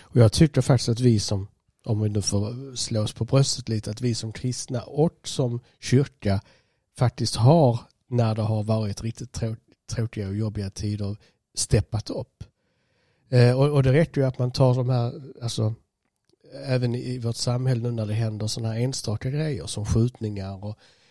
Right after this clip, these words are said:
och, och grejer, att, eh, olyckor och sånt, att, att människor vänder sig till kyrkan på ett naturligt sätt för att vi har någonting, någon-,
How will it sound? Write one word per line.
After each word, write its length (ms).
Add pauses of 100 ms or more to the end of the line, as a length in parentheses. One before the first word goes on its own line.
(260)
och, 200
och 100
grejer, 320
att, 180
eh, 760
olyckor 720
och 200
sånt, 280
att, 200
att 160
människor 320
vänder 280
sig 160
till 120
kyrkan 460
på 120
ett 200
naturligt 520
sätt 340
för 140
att 140
vi 100
har 200
någonting, 560
någon-, 280